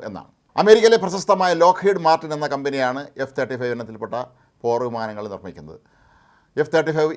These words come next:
എ, ബി സി, അങ്ങനെ പല വിഭാഗങ്ങളിൽപ്പെട്ട വിമാനങ്ങളുണ്ട്. കേരളത്തിൽ എഫ് തേർട്ടി ഫൈവിൻ്റെ വരവ് വലിയ തമാശകൾക്ക് ഒരു വഴിയൊരുക്കിയിരുന്നു. ആ, ഇവിടെ പലരും അതിൻ്റെ പേരിൽ ഒരുപാട് ട്രോളുകൾ ഇറക്കി, ഒ എൽ എക്സിൽ വിൽപ്പനയ്ക്ക് വെച്ചു. ഇങ്ങനെ ഒരുപാട്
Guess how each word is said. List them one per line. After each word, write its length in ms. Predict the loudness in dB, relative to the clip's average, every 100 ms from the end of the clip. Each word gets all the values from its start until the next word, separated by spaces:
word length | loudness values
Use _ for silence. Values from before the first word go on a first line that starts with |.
| 4 4
എ, 20 | 2 -2
ബി 140 | -4 -6
സി, 60 | -6 -8
അങ്ങനെ 180 | -8 -4 0
പല 80 | 2 4
വിഭാഗങ്ങളിൽപ്പെട്ട 560 | 4 4 -2 -4 -4 -4 -6
വിമാനങ്ങളുണ്ട്. 580 | -6 -6 -6 -10 -12 -18 _ _ _ _ 6
കേരളത്തിൽ 320 | 6 6 2 2
എഫ് 100 | 0
തേർട്ടി 200 | 0 -2
ഫൈവിൻ്റെ 260 | -2 -2 0
വരവ് 240 | 0 0 -2 -6 -8 -8
വലിയ 160 | -6 -6
തമാശകൾക്ക് 580 | -4 -4 -4 -6 -6 -6 -4
ഒരു 100 | -6 -8 -8
വഴിയൊരുക്കിയിരുന്നു. 720 | -6 -6 -8 -10 -12 -14 -16 -20 _ _ _ _ _ _ _ _ _ -4
ആ, 40 | -2 0
ഇവിടെ 200 | 0 -2 -4 -10 -16 -12 -4
പലരും 340 | -2 -2 -4 -8 _ _ -6
അതിൻ്റെ 220 | -4 -4 -2
പേരിൽ 160 | -2 -2
ഒരുപാട് 300 | -2 -2 -2 -4
ട്രോളുകൾ 520 | -4 0 2 2 0 -2
ഇറക്കി, 340 | -4 -8 -14 -14 -18 _ _ _ _ _ _ _ _ _
ഒ 40 | 0
എൽ 60 | 0
എക്സിൽ 160 | -2 -6 -6
വിൽപ്പനയ്ക്ക് 460 | -4 -4 -4 -4 -6
വെച്ചു. 200 | -6 -12 -10
ഇങ്ങനെ 180 | -4 -2
ഒരുപാട് 300 | 2 2